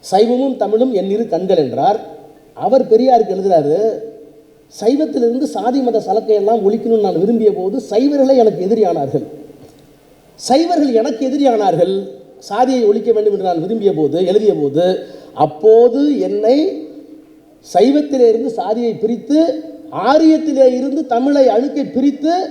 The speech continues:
தமிழர்களை ஒற்றுமைப்படுத்த வேண்டும் என்று விரும்பிய பெரியார் அப்போதுதான் என் கண்ணுக்கு தெரிந்தார்" என்று மறைமலை அடிகளார் எழுதுகிறார். சரி, அவர் எழுதிட்டாரு. மறை திருநாவுக்கரசு,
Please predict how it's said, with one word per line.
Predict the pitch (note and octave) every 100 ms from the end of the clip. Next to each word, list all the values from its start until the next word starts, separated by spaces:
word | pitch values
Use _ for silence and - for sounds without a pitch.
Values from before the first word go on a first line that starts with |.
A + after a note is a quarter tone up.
| -
தமிழர்களை | G3 A#3+ C#4+ C4 A#3
ஒற்றுமைப்படுத்த | G#3 - C#4 C4+ A#3+ A#3 A#3
வேண்டும் | G#3 B3+ B3
என்று | A#3 G#3
விரும்பிய | G#3 A#3+ A3+ G3+
பெரியார் | G3+ A3+ A#3 B3
அப்போதுதான் | G3 - A3 G#3+ A3+ A3+
என் | F#3+ D#3+
கண்ணுக்கு | F3 G#3 G3
தெரிந்தார்" | G3 E3+ F#3 G3 G#3
என்று | F#3+ B3+
மறைமலை | A#3+ D#4 E4 C#4+
அடிகளார் | B3 A3+ F#3
எழுதுகிறார். | E3+ D3 A2 - - - - - - _ _ _ _ _ -
சரி, | C#4
அவர் | C4 E4 F4+
எழுதிட்டாரு. | F4 C#4+ C4+ F#3+ C#3 A#2 D#3
மறை | G3 D#4 G4
திருநாவுக்கரசு, | F4+ F4 D#4+ C#4 B3 A3+ F3+